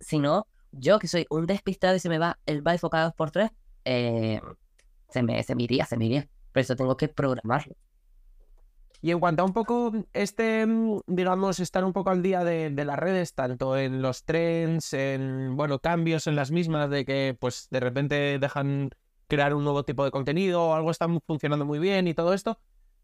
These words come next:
Speaker 2: ¿cómo te mantienes un poco al día de todo esto para, bueno, digamos, estar lo más actualizado posible?
Speaker 1: Yo es que,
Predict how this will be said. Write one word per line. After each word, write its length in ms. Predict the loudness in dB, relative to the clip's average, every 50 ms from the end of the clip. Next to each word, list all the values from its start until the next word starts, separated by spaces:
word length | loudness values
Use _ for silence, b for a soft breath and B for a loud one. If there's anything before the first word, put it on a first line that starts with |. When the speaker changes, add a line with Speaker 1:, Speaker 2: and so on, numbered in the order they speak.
| _ _
Speaker 2:
¿cómo 220 | _ -2 0 0 2
te 100 | 2 2
mantienes 440 | 2 2 2 2 2 2 2 0 -2
un 120 | -4 -2
poco 440 | -2 -2 0 2 2 4 4 4 2 2
al 180 | 0 0 2
día 200 | 2 2 2 2
de 120 | 2 2 2
todo 220 | 2 0 2 0
esto 240 | -2 -2 -2 -4 -2
para, 200 | 0 0 0 2
bueno, 240 | 2 0 0 0 0
digamos, 280 | 0 0 0 0 0 -2
estar 240 | -2 -2 0 0 2
lo 80 | 2 2
más 160 | 0 0 -2
actualizado 460 | -2 -2 0 -2 0 2 2 0 2
posible? 420 | 0 -2 -4 -4 -4 -4 -4 -6 -8 -14 -20 -20 _ _ _ -20 -20 _ _ _ _ _ -20 _ _ -20 -20 -20 _ _ -20 -20 -20 -20 -20 -20 _ _ -12
Speaker 1:
Yo 180 | -2 0 0
es 120 | 0 0 0
que, 380 | 2 4 4 4 4 2 -2